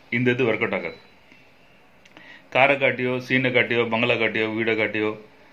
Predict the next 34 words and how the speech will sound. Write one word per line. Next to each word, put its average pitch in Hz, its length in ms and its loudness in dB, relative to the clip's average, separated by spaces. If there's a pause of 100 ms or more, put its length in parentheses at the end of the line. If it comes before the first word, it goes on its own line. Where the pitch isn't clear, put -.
(160)
ஒர்க் 117 160 -2
அவுட், 127 200 -2 (260)
சீன் 151 280 0
போட 120 180 0
முடியாது, 113 440 -2
அவங்க 123 340 2
attract 139 240 0
பண்ண 127 180 0
முடியாது. 92 400 -4 (400)
அது, 104 380 -6 (160)
அது, 107 460 -2 (760)
ஆ, 107 320 -2 (140)
மதிப்பு, 147 560 2
respect 131 580 -2
காரை 131 260 6
வச்சு 131 440 -4 (160)
வாங்க 127 200 2
முடியாது. 117 360 0 (800)
வாயை 147 280 6
திறக்கும் 139 240 -4
போது 135 140 -2
என்ன 123 140 -2
பேசுறான், 123 440 -4 (800)
மனசு 131 340 2
எப்படி 117 180 0
இருக்கு, 113 320 -4 (640)
அவன் 110 240 2
commitment 131 400 -4
எப்படி 117 200 -4
இருக்கு, 113 240 -4
அவன் 117 160 -4
கொள்கை 127 200 0
எப்படி 113 220 -2
இருக்கு, 107 360 -6